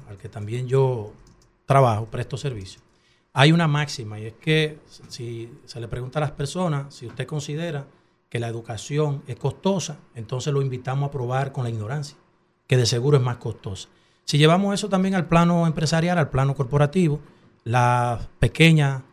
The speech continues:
micro y medianas empresas, cuando escuchan el término consultor, siempre lo asocian con un alto costo. "Eso es muy caro, yo no estoy apto para eso". Sin embargo, luego pagan un precio más alto, que es la quiebra del negocio.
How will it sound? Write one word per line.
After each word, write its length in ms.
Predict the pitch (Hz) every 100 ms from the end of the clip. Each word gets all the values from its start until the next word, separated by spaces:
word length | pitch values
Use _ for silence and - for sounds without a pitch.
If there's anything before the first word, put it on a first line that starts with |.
| _
micro 640 | 113 139 160 - 135 127 117
y 60 |
medianas 380 | 110 110 143 160
empresas, 500 | 147 147 147 139 123 _ _ _ _ _
cuando 360 | - 117 117 117
escuchan 420 | - 147 143 160
el 120 | 143
término 380 | 143 151 147 139
consultor, 640 | 147 139 151 139 123 117 - _ -
siempre 360 | - 160 165
lo 100 | 160
asocian 460 | 139 160 165 160 143
con 200 | 143 135
un 80 | 143
alto 300 | 139 139 -
costo. 320 | 107 101 _ _ _ -
"Eso 220 | 117 143
es 60 |
muy 140 | 117 107
caro, 520 | - 170 175 165 147
yo 260 | 123 123 123
no 100 | 120
estoy 440 | - 120 113 110
apto 280 | 117 - 110
para 300 | 107 104 120
eso". 540 | 175 175 151 160 147 147 _ _ _ _
Sin 200 | - 147
embargo, 420 | 175 156 151 151
luego 280 | 139 139 151
pagan 280 | 147 147 147
un 80 | 135
precio 340 | 139 139 -
más 220 | 135 131
alto, 300 | 170 190 139
que 100 | 110
es 80 | 117
la 100 | 120
quiebra 400 | - 135 139 117
del 140 | 104 95
negocio. 360 | 95 92 -